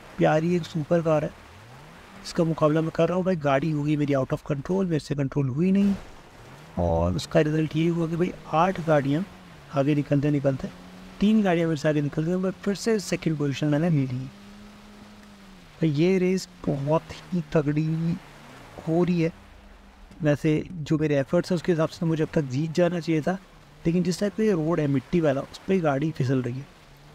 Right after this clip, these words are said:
Fourth lap start हो गया है, पोजीशन है मेरी second। और भाई, ये जो गाड़ी है ना, ये constantly number one पे थी अब तक,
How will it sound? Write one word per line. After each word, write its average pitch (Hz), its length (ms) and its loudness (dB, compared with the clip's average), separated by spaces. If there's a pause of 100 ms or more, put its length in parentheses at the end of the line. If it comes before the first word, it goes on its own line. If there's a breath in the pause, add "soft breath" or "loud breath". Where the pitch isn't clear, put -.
(1000)
Fourth 185 300 2
lap 185 200 2
start 180 340 0
हो 185 80 0
गया 180 140 2
है, 196 140 -2
पोजीशन 147 360 0
है 165 60 -2
मेरी 151 200 -2
second। 196 480 -2
और 180 100 -2
भाई, 185 240 0
ये 165 180 2
जो 214 120 2
गाड़ी 160 240 2
है 151 60 2
ना, 175 80 2
ये 180 100 0
constantly 202 800 0
number 151 340 2
one 135 200 0
पे 143 160 0
थी 131 260 -2 (280)
अब 160 80 -4 (120)
तक, - 120 0